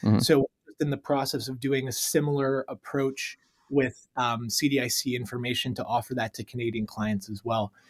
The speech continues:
Speaker 2: And as part of that rollout, we're also looking to, um, provide some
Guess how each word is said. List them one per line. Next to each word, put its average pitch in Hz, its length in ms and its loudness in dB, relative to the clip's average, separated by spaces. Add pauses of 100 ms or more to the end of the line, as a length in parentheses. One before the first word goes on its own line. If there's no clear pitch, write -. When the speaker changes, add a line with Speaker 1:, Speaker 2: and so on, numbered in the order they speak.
(280)
Speaker 2:
And 127 340 2 (560)
as 151 300 6
part 165 300 6
of 156 80 4
that 143 220 4
rollout, 143 580 4
we're 139 200 2
also 139 280 2
looking 139 360 2
to, 131 380 2 (320)
um, 120 480 -4 (260)
provide 147 360 4
some 135 500 0